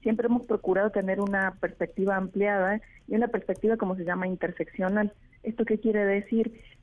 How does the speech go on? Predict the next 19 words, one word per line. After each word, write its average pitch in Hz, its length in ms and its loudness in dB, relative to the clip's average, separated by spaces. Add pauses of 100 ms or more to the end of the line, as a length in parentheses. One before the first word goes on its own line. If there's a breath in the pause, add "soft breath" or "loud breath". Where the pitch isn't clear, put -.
Recopilar, 208 1120 0
este, 185 420 0
retomar 185 800 0
y 208 120 2
hacer 202 260 0
oír 208 260 4
las 202 180 0
voces, 220 480 2 (420 loud breath)
en 208 140 2
este 254 220 2
caso 269 260 2
de 247 80 6
adolescencias, 190 720 2
pero 190 160 0
en 190 180 -2
toda 226 300 4
su 214 100 0
diversidad. 160 640 0 (440 loud breath)
Entonces, 208 760 0